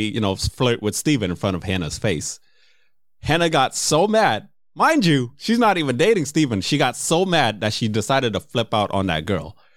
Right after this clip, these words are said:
And Steven was wondering what the fuck was going on. So he, he pulled Hannah aside and go into a room. And that's when Hannah decided to confess that she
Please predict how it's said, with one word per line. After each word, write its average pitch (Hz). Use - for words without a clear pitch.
And 127
Steven 180
was 123
wondering 123
what 156
the 110
fuck 123
was 92
going 95
on. 107
So 139
he, 143
he 143
pulled 123
Hannah 104
aside 98
and 92
go 95
into 101
a 107
room. 95
And 123
that's 143
when 143
Hannah 135
decided 117
to 110
confess -
that 95
she 101